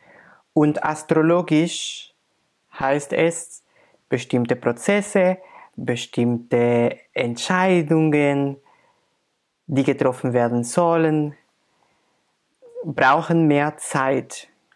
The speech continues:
ja? Bestimmte Abläufe ziehen sich in die Länge oder bestimmte Situationen sind nicht ganz so klar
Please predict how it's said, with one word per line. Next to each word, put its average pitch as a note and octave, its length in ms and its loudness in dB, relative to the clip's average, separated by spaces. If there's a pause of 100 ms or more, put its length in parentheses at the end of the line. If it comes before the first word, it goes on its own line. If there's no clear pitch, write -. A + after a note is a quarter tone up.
ja? C3+ 380 0 (1500)
Bestimmte C3+ 600 0
Abläufe D3 880 2 (280)
ziehen D3+ 320 2
sich - 200 -4
in D3+ 120 4
die D#3 100 2
Länge E3 520 2 (920)
oder C3 380 2
bestimmte B2+ 440 -2
Situationen D#3+ 840 0
sind F3+ 280 0
nicht F#3+ 240 -2
ganz G#3 560 0 (1700)
so F3 220 0
klar D#3 580 -2